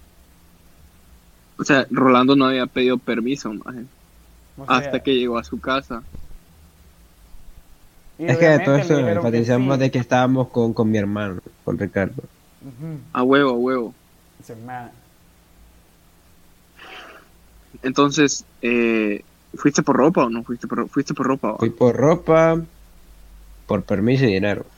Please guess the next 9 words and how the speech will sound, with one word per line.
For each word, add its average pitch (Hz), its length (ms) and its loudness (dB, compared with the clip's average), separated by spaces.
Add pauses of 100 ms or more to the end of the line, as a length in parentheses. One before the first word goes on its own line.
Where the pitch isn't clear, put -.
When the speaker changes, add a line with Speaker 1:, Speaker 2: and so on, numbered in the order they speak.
(560)
Speaker 1:
A 101 120 -4
huevo. 120 380 2 (500)
Speaker 2:
<laughs> - 760 -16
Ropa, 160 440 -2
Speaker 1:
Entonces 160 380 2
Speaker 2:
permiso 160 120 0
Speaker 1:
después 170 440 0
Speaker 2:
y 139 40 -10
dinero. 139 340 -8